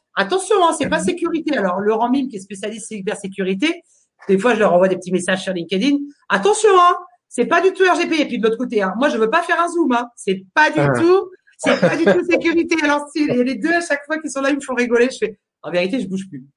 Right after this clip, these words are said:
Speaker 1: Je bouge plus, je fais plus rien, <laughs> si tu veux. »
Speaker 2: Bah oui, c'est-à-dire qu'à un moment donné, effectivement, alors sans, il faut être limite, tu vois, c'est un peu le, on parlait de gros hacking tout à l'heure, c'est un peu l'idée, quoi.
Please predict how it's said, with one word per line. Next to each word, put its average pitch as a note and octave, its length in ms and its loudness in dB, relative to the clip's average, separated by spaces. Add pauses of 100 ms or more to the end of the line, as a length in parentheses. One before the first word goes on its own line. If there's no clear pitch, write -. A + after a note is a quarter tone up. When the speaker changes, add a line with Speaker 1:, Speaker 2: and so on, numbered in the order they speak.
(180)
Speaker 1:
Je C#3+ 80 -18
bouge G3 240 -8
plus, C#4+ 120 -4
je - 60 -8
fais G#3 100 2
plus G3 100 -4
rien, F3 240 -2
<laughs> - 180 2
si C4+ 80 -6
tu D4 220 -2
veux. » G#3 360 -2 (1000)
Speaker 2:
Bah B2+ 120 2
oui, E3+ 180 6
c'est-à-dire D#3+ 240 0
qu'à F3 220 2
un D#3 60 0
moment D#3+ 260 2
donné, F3 160 4
effectivement, D3+ 520 -2
alors A2 200 -4
sans, C3 400 -4
il A#2 520 -10
faut - 160 -2
être C3+ 140 -4
limite, E3 380 0
tu - 60 -8
vois, C#3 100 4
c'est C3 140 -2
un B2+ 80 -2
peu C#3 180 0
le, A2+ 560 0
on G#2+ 100 -8
parlait A#2 240 -4
de F#2+ 60 -8
gros B2 240 -6
hacking C3 300 -6
tout - 180 -18
à B2 40 0
l'heure, D3 200 0
c'est - 100 -8
un A2+ 80 -4
peu - 80 -10
l'idée, C#3+ 340 -2
quoi. A#2+ 280 -4